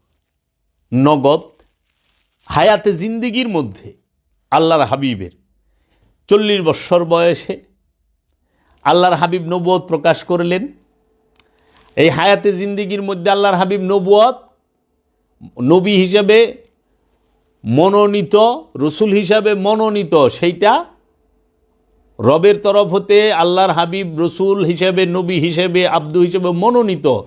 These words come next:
সেইটা জনসম্মুখে প্রকাশ করলেন।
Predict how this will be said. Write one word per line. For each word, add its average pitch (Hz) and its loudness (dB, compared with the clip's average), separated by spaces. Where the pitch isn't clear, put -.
সেইটা 175 2
জনসম্মুখে 190 -4
প্রকাশ 143 -2
করলেন। 95 -4